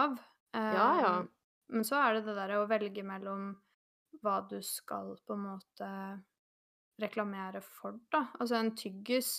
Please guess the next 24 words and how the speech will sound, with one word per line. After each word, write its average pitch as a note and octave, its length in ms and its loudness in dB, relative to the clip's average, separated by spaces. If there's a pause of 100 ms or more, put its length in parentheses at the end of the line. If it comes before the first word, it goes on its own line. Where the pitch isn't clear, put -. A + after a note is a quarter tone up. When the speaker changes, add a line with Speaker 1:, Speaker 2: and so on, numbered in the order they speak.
(580)
Speaker 1:
det A3+ 140 2
er G3+ 100 0
jo G3+ 80 -4
ikke A#3+ 240 0 (160)
like G#3+ 240 -2
ille G3 260 -2
som G3+ 200 -6
en G3 100 -8
sponset G3+ 480 -6
tur F#3+ 160 -10
til G3 160 -10
Dubai G3+ 300 0 (500)
i A3 160 4
det G3+ 240 0
hele G3 240 -4
tatt. - 480 -4 (100)
Men G#3+ 220 -2
det G3+ 80 0
er F#3+ 220 8
jo - 20 8
Speaker 2:
Nei, G3 80 8
nei. C#3 140 6
Speaker 1:
litt F3 100 -10
sånn, F#3+ 240 -2